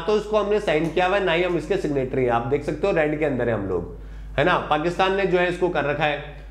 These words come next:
आ, स-, state party बना रखा है इसको। इसके अलावा चाइना भी नहीं है इसका, Asian countries में इसके साइन और party दोनों ही नहीं है।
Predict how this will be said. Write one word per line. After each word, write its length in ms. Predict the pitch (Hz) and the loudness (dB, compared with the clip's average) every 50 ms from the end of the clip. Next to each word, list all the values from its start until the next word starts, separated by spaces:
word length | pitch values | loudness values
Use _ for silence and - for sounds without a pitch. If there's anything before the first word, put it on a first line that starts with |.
| - - - - - | -14 -14 -14 -8 -2
आ, 340 | - 110 120 120 123 123 131 | 0 0 2 2 2 0 0
स-, 200 | 131 - 147 135 | 0 -2 -4 -4
state 320 | 123 - 151 151 147 147 - | 0 0 0 0 0 0 -2
party 220 | 139 135 131 143 | -2 0 0 0
बना 180 | 143 139 131 131 | -2 0 0 0
रखा 200 | 131 131 127 139 | 0 0 0 0
है 100 | 127 127 | 0 0
इसको। 260 | 123 - - 127 123 | -2 -2 0 0 0
इसके 180 | 123 123 127 135 | 0 0 0 0
अलावा 360 | 131 131 135 139 135 - - | 0 2 0 0 -2 -4 -2
चाइना 260 | - 147 139 147 156 156 | 0 0 0 0 0 0
भी 100 | 156 156 | 0 2
नहीं 220 | 147 135 135 139 | 2 2 2 2
है 80 | 139 135 | 0 0
इसका, 460 | 131 - - 139 127 120 113 113 - - | 0 0 0 2 2 2 0 -2 -4 -2
Asian 380 | 131 143 139 - 160 156 151 147 | -2 -2 0 0 2 2 2 2
countries 400 | 147 143 139 143 147 151 143 139 | 0 0 0 2 0 0 2 2
में 80 | 147 147 | 0 0
इसके 200 | - - 151 147 | 0 0 -2 0
साइन 320 | 147 143 123 127 131 131 | 0 0 0 0 0 0
और 80 | 135 127 | 0 0
party 260 | 123 127 123 117 131 | 0 0 0 0 0
दोनों 240 | 123 123 120 120 123 | 0 0 2 2 2
ही 60 | 123 | 2
नहीं 200 | 123 117 117 117 | 2 2 2 0
है। 100 | 113 | 0